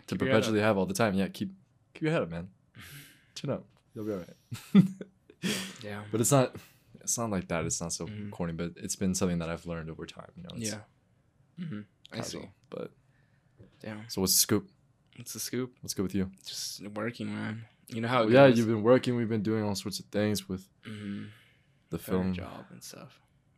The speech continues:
Speaker 1: film
Speaker 2: But
Speaker 1: majors and
Speaker 2: Yeah.
Speaker 1: our job and trying to organize a
Speaker 2: Mm-hmm.
Speaker 1: a big event, the biggest of this year.
Speaker 2: Yeah.
Speaker 1: For this year.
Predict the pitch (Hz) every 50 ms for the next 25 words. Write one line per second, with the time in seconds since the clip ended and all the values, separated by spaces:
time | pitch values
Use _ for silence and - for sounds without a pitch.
0 | _ _ _ _ _ _ _ _ _ _ _ _ _ _ _ _ _ _ _ _
1 | - 139 123 - - 117 90 - - 104 101 101 90 98 98 98 95 92 92 -
2 | 92 85 80 85 85 - - - _ _ _ _ _ _ _ - 110 110 110 107
3 | 92 90 95 95 92 98 92 92 92 92 92 82 90 85 82 82 80 - - _
4 | _ _ - - - 90 87 85 82 82 82 87 92 90 85 85 87 87 87 85
5 | - 87 85 87 - _ _ - - 113 110 107 107 107 104 104 107 _ _ _
6 | _ _ _ _ _ _ _ _ _ _ _ _ - 95 87 98 92 95 92 95
7 | 95 92 92 92 98 - - _ _ _ _ _ _ _ _ _ _ _ - -
8 | 98 85 95 90 92 87 - 90 87 85 - - 95 92 87 87 87 - _ _
9 | _ - 139 120 110 110 107 110 117 - - - 95 90 87 87 - 98 92 87
10 | 87